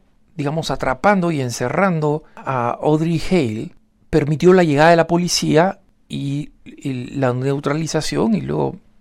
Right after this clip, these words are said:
el, la muerte de, de Audrey Hale, y que impidiera lograr lo que finalmente se supo que esta pobre persona quería. Y cuando se comienza a investigar,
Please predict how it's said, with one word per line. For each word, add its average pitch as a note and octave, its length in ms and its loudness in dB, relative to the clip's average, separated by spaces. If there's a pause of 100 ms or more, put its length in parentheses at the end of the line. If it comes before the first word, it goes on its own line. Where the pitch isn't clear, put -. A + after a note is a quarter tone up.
(100)
el, B2 420 -8
la B2+ 180 -4
muerte C3+ 420 -2
de, A#2 340 -8
de B2+ 140 -2
Audrey C3+ 380 -2
Hale, C3+ 240 -4 (360)
y D#3+ 140 -4 (120)
que E3 280 -4 (320)
impidiera F#3+ 920 0
lograr D#3+ 440 0
lo G3+ 100 2
que C#3+ 120 -4
finalmente E3+ 920 0 (560)
se - 260 -2
supo C#4+ 480 2
que C#3+ 240 -4
esta D3 580 0 (220)
pobre E3 260 -2
persona D#3+ 480 -4
quería. F3 480 0 (440)
Y E3+ 500 2 (280)
cuando E3 220 2
se E3 120 0
comienza C4 340 -2
a D4 40 0
investigar, F3 760 0